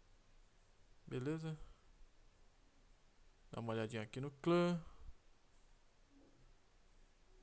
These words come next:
E depois nós nos vemos. Não tem nada interessante. E é isso aí, pessoal. Beleza?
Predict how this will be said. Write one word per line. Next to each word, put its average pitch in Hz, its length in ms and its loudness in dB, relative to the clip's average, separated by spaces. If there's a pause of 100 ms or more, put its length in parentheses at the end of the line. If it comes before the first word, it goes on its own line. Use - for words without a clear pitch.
(2500)
E 147 100 -6
depois - 1400 0
nós 120 480 2
nos 127 160 0
vemos. - 340 -2
Não - 60 -20
tem 127 140 -6
nada 113 240 -2
interessante. 165 640 2
E - 20 8
é 190 80 6
isso 185 180 4
aí, 160 100 4
pessoal. 135 560 2 (640)
Beleza? 165 460 4